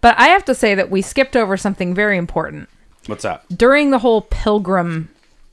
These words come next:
Speaker 1: moments,
Speaker 2: Mm-hmm.
Speaker 1: everything they said, they were trying so hard to sound, like,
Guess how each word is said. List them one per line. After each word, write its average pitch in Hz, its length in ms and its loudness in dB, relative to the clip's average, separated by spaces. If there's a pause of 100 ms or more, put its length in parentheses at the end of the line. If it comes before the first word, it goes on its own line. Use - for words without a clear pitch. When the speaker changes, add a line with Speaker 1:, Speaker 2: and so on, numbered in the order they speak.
(380)
Speaker 1:
moments, 156 680 -4
Speaker 2:
Mm-hmm. 110 220 -6 (560)
Speaker 1:
everything 277 920 0
they 208 160 -2
said, 202 580 -2
they 196 120 -2
were 185 160 -4
trying 180 420 -2
so 202 300 -2
hard 190 360 -2
to 165 60 -6
sound, 175 440 -2
like, 160 280 -8